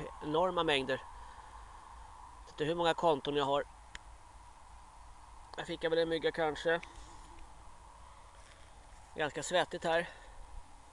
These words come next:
Bara solen försvann. Och det är mycket myggor här så jag får väl fäkta lite grann här. Jag var, jag var ute fa-, jag var ute faktiskt, eh, ja.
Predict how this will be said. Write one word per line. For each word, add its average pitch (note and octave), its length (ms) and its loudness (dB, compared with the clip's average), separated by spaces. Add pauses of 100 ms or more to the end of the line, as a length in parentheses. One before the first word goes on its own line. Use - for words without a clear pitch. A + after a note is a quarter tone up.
(720)
Bara D#3+ 120 -2
solen D#3+ 280 0
försvann. E3 460 6 (2250)
Och D3 80 -4
det D3+ 80 2
är D3 40 2
mycket E3 320 0
myggor F3 320 4
här D#3+ 160 10
så E3 100 0
jag D3+ 80 4
får D#3+ 100 12
väl D#3 100 10
fäkta E3 320 8
lite E3 160 2
grann D#3 200 10
här. D#3 240 8 (3250)
Jag - 80 -6
var, F3+ 220 6
jag F#3+ 120 12
var A3 60 10
ute G3+ 240 8
fa-, E3 200 10
jag F#3+ 120 8
var A3 80 10
ute E3+ 180 6
faktiskt, D3 480 6
eh, C#3+ 160 10 (3250)
ja. D3+ 400 6